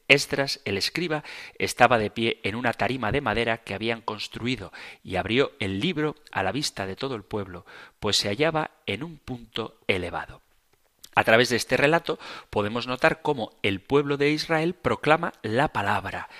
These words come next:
El libro de la Escritura aparece en un lugar elevado y visible.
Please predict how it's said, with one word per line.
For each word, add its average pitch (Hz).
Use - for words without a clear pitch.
El 98
libro 147
de 101
la 98
Escritura 139
aparece 117
en 110
un 120
lugar 110
elevado 110
y 110
visible. -